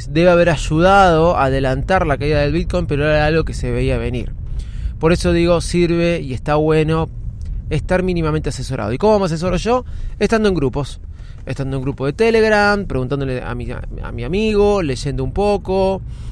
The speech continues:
ya que estoy poniendo dinero y dinero real, este, nada. Es muy atractivo, está muy bueno, está lindo jugar. Yo juego con poco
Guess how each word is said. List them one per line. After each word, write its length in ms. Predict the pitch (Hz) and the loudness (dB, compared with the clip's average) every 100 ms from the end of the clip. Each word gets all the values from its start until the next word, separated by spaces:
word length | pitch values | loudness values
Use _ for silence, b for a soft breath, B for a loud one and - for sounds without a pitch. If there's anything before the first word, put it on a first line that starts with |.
| B B B | B B B
ya 140 | 127 | -6
que 60 | 131 | -4
estoy 180 | 143 143 | -4 -2
poniendo 440 | 143 151 170 156 | -2 -2 0 0
dinero 440 | 131 151 190 139 | 0 0 0 0
y 60 | 110 | -2
dinero 420 | 107 110 143 151 | -4 0 2 2
real, 580 | 147 170 202 196 196 226 - B B B | 0 2 6 6 4 -2 -8 B B B
este, 1000 | 117 - - 120 110 107 104 101 98 95 - - - - - | -8 -8 -6 -6 -4 -4 -6 -6 -6 -6 -8 -10 -10 -10 -6
nada. 480 | 135 147 123 98 - - - - B B B B B B - | 0 2 2 0 -2 -4 -4 -6 B B B B B B 2
Es 120 | 240 | 4
muy 140 | 269 | 6
atractivo, 800 | 247 196 175 - 208 180 196 208 - | 4 2 0 0 4 4 4 2 -2
está 240 | 156 123 175 | -2 0 0
muy 160 | 175 | 4
bueno, 580 | 180 214 180 143 147 190 | 4 6 4 4 0 -2
está 220 | 202 - | -4 -4
lindo 220 | 139 147 135 | -2 -2 -4
jugar. 500 | 156 196 196 180 175 - B B B B B | 0 4 4 2 -2 -6 B B B B B
Yo 160 | - 247 | -2 -2
juego 300 | - 160 135 | 0 0 0
con 180 | 131 117 | -2 -4
poco 500 | 147 123 110 143 | -2 -2 -2 -6